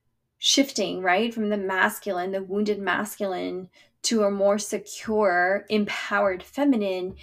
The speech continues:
is that it requires you to actually do less.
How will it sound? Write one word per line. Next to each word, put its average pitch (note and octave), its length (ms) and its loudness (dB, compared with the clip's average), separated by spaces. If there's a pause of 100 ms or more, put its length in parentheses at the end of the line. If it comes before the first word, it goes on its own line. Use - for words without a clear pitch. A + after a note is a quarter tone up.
(240)
is G#3+ 140 2
that G#3+ 160 4
it G3+ 120 -4
requires C4 760 -2
you A3+ 120 0
to - 260 -4
actually F#3+ 480 0
do F3 240 -6
less. - 580 -8